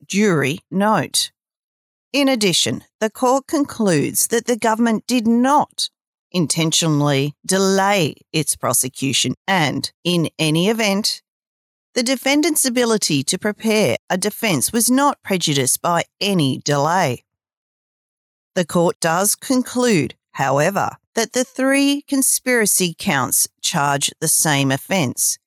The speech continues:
and, accordingly, are multiplicitous. The government concedes that count one is multiplicitous with count three, but argues that count three and count five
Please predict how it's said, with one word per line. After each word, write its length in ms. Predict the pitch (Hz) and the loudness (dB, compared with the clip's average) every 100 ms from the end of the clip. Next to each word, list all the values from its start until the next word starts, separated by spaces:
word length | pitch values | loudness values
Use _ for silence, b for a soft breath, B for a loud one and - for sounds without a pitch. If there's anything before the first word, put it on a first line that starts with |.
| _ _ _ _ 190 | _ _ _ _ -2
and, 420 | 185 139 123 - _ - | 0 0 -2 -6 _ -8
accordingly, 840 | 165 190 190 185 139 120 113 - _ | -6 0 0 2 0 0 -4 -6 _
are 80 | 254 | -2
multiplicitous. 1120 | 240 196 185 - 185 - 165 - - - - - _ _ _ _ _ _ _ _ _ _ _ 185 | 0 0 -2 -4 -2 -2 -2 -4 -2 -2 -4 -6 _ _ _ _ _ _ _ _ _ _ _ -4
The 60 | |
government 420 | 180 156 190 208 | 0 0 0 0
concedes 640 | 240 247 - 262 226 131 - | 0 0 0 0 0 0 -2
that 120 | - | -4
count 320 | - 151 165 | -2 0 0
one 280 | 175 165 165 240 | 0 0 0 0
is 400 | 262 175 - - | 2 2 0 -2
multiplicitous 1160 | 139 131 113 - 151 143 147 - 120 - - - | -2 -2 -4 -4 -2 0 0 0 -2 -2 -4 -4
with 160 | 185 175 | -6 -4
count 320 | 180 147 - | 0 0 -2
three, 460 | - 196 175 123 - _ _ - | -4 -2 0 -2 -6 _ _ -6
but 160 | 254 - | -6 -2
argues 640 | 214 233 247 214 147 127 - | 0 0 0 0 0 0 -2
that 120 | 127 | -4
count 380 | - 170 202 - | -2 0 0 -2
three 400 | 214 170 123 - _ | -2 0 -2 -6 _
and 240 | 254 262 233 | -2 0 -2
count 360 | - 254 240 | -2 0 0
five 540 | - - 220 147 127 | -4 -2 0 2 0